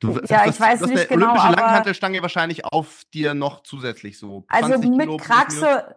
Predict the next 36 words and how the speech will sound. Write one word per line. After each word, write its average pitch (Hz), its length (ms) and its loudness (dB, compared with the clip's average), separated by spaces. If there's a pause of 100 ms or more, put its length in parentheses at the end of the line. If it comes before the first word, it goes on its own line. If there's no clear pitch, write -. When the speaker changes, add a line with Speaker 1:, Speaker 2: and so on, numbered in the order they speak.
Speaker 2:
ja, 240 180 2
na, 233 220 4
mit 226 180 -4
Kraxe, 262 400 -2
Pauline 247 520 0
und 220 100 -2
Valentin 247 500 2
sind 240 300 -4
es, 233 240 -6
äh, 202 240 2
über 185 280 -2
fünfundzwanzig 180 640 -2
Kilo. 175 380 4
Speaker 1:
Boah, 92 240 -4
krass, - 320 -2
ey, 95 100 -14
das 98 180 -6
ist 196 140 -4
krass, - 400 -10
wirklich. 113 320 -6
Also 104 140 -8
das 160 320 -2
müsst 170 180 -2
ihr 175 80 4
euch 160 80 0
mal, 156 260 4 (560)
äh, 143 60 -4
schon 147 220 -6
vorstellen, 104 480 -4
so - 80 -12
Speaker 2:
Und 240 160 4
das 240 100 -2
Speaker 1:
wie 254 60 2
Speaker 2:
ist 247 140 -2
halt 233 240 4 (140)
echt - 320 -8